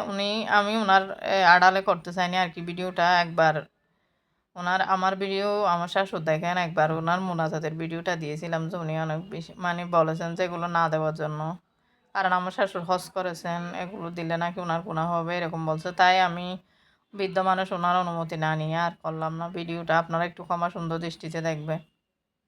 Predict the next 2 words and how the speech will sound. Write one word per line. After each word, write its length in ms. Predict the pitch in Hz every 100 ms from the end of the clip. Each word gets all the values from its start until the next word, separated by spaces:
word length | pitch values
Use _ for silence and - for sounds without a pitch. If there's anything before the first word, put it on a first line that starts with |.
| _ _ _ _ _ _ _ _ _ _ _ _ _ _ 494 _ 539 539 - _ _ _ _ _ _ _ _ _
এই 140 | 196 190
যে 100 | 190